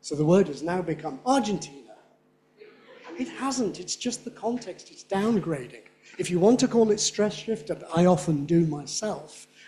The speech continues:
as a descriptive label for the phenomenon,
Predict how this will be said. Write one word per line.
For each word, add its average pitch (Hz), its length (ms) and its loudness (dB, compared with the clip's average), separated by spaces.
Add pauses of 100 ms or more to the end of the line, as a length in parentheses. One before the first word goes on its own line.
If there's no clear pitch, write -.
as 147 120 -2
a 156 60 0
descriptive - 840 -4 (260)
label 156 560 0 (220)
for - 120 -14
the 147 120 -14
phenomenon, 156 720 -2